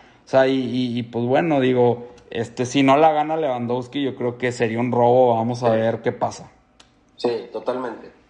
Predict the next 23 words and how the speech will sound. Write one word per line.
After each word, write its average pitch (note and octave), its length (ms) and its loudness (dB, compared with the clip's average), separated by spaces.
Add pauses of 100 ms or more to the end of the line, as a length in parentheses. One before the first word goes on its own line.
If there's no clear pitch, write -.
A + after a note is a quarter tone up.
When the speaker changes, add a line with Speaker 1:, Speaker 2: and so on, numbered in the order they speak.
(260)
Speaker 2:
Bueno, A#2+ 200 0 (300)
ya - 120 0
con D#3 160 -4
esto D3+ 200 -8
nos D#3 220 -8
vamos C3+ 300 -4
a C#3+ 120 0
regre-, A2+ 380 -6
ya A#2 160 -2
nos C3+ 200 -2
regresamos B2 540 -4
a C3+ 60 -2
este C3 180 -8
lado C3 140 0
del B2+ 140 -4
charco. D#3+ 600 -2 (1160)
Repechaje C3+ 680 0
de F3 120 2
la C#3+ 100 -2
Liga C#3+ 420 -2
M C#3+ 320 -4
X, - 600 -12
partidos C3 800 -4